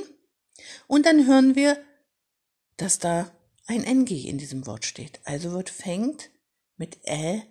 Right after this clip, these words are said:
und N G geschrieben, von fangen. Und der Linkshänder kommt von linke Hand. Also können wir links nicht mit N G schreiben, sondern müssen es mit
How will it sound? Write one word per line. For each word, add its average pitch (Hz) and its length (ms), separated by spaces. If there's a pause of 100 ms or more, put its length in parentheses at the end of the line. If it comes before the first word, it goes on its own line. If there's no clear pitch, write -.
(260)
und 165 320 (100)
N 202 240
G 240 300
geschrieben, - 600 (460)
von 180 400 (240)
fangen. 240 560 (540)
Und 220 240
der 233 140
Linkshänder 202 1000 (560)
kommt 214 540
von 208 500 (320)
linke 190 720 (220)
Hand. 139 560 (1040)
Also 180 240
können 170 360
wir 135 140
links 170 720 (440)
nicht 165 400
mit 165 200
N 185 160
G 240 200
schreiben, 143 460 (400)
sondern 165 400
müssen 165 320
es - 220
mit 208 240